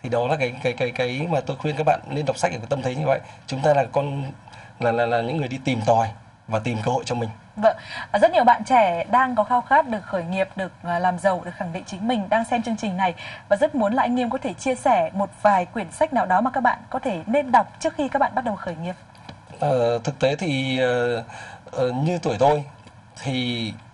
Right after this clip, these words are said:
Speaker 1: đối với những bạn độc giả đọc sách thì có rất nhiều lứa tuổi. Thế nhưng mà đa phần là những bạn trẻ. Thì bản thân một cái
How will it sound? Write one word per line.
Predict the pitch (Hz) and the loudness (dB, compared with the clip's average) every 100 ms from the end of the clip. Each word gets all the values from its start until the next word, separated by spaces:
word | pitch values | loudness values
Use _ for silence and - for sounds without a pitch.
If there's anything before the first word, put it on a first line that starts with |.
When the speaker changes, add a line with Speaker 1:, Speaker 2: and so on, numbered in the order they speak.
| - - _ | -20 -20 _
Speaker 1:
đối | 135 135 | -4 -2
với | 185 | -2
những | 196 202 190 170 | -2 -4 -2 0
bạn | 160 | 2
độc | 127 113 | 0 0
giả | 104 | 0
đọc | 107 | 2
sách | 190 - - - | 2 2 -2 -18
thì | - 123 | -8 -4
có | 107 | -2
rất | 156 | -2
nhiều | 165 | -2
lứa | 123 | -2
tuổi. | 143 156 - - - | 2 2 0 -8 -10
Thế | 139 | -4
nhưng | 165 | 0
mà | 151 | 4
đa | 147 | 4
phần | 113 | 2
là | 110 | -4
những | 139 | -4
bạn | - | -4
trẻ. | - 123 92 90 - - - - | 0 0 0 -6 -16 -20 -20 -14
Thì | - 139 | -4 -2
bản | 135 123 | 2 2
thân | 104 160 | 2 0
một | 160 127 | 0 -2
cái | 135 143 | -4 -4